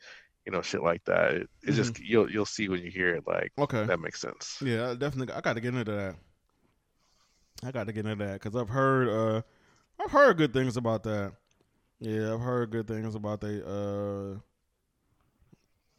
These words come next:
Speaker 2: uh, about that music. I heard good things about, uh, Spillage Village and, um,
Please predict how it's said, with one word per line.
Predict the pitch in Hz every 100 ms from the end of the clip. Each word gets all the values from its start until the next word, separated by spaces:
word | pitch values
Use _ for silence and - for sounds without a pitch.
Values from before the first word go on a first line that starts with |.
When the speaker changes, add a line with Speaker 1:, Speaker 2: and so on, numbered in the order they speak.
| _
Speaker 2:
uh, | 113 113 85
about | 101 107 107
that | 113 107
music. | 117 123 117 110
I |
heard | 113 123 117
good | 117
things | 117 113
about, | 113 110 107
uh, | 104
Spillage | 101 127 123 110
Village | 120 123 120 113
and, | 110 101
um, | 95 98 95 95 98 92